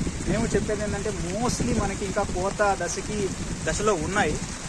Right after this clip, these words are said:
But ఏవి కూడా ఇప్పుడు ఈ వర్షాల కారణంగా మనం కోత కొయ్యొద్దనేసి మనం, ఆ, రైతులకు చెప్పడం జరుగుతుంది. ఒకవేళ ఎవరైనా కొన్ని ప్రికాషనరీ మెజర్స్ లైక్ మనము, ఆ, ఈ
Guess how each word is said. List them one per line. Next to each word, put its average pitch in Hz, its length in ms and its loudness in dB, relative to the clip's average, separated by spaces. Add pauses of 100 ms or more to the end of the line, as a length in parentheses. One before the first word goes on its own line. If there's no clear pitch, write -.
(140)
But 185 160 0
ఏవి 196 280 4
కూడా 220 200 4
ఇప్పుడు 180 300 0
ఈ 160 200 -2
వర్షాల 165 320 0
కారణంగా 175 380 2
మనం 160 420 0
కోత 165 240 0
కొయ్యొద్దనేసి 170 580 0
మనం, 147 440 -2
ఆ, - 260 -4
రైతులకు 143 340 -2
చెప్పడం 143 240 -2
జరుగుతుంది. 131 320 -4 (440)
ఒకవేళ 190 260 4
ఎవరైనా 190 460 4 (460)
కొన్ని 202 320 0 (140)
ప్రికాషనరీ 196 440 0
మెజర్స్ 170 360 -2
లైక్ 160 400 -2
మనము, 147 380 0 (380)
ఆ, 139 80 -6
ఈ 143 380 -2